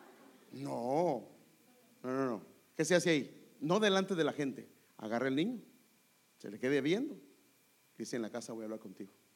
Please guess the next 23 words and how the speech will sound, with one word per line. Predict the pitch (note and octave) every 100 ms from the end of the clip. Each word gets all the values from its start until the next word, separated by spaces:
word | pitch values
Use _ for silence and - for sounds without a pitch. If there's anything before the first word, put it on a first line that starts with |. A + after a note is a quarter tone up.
| _
Y | A#2+
cuando | A2 G#2
llega | C3+ G3
a | F#3
casa, | A#3+ - - _ _ _ _ _ -
lo | A2
corrige. | A2 A2 - - _ _ _ _ _ _ -
No | A2+
lo | A2+
va |
a | A2
volver | A2 G#2+
a |
hacer. | - F#2+ - _ _ _ _ _ _ _ _
No | B2+ D3+
en | F#3
las | G3+ F3
manos, | G3 F#3 A2 - - _ _ _
por | A2+
favor, | A#2+ B2 C3 - - _ A#2+
en | A2+
las | A2
nalguitas. | G#2 G2+ - - -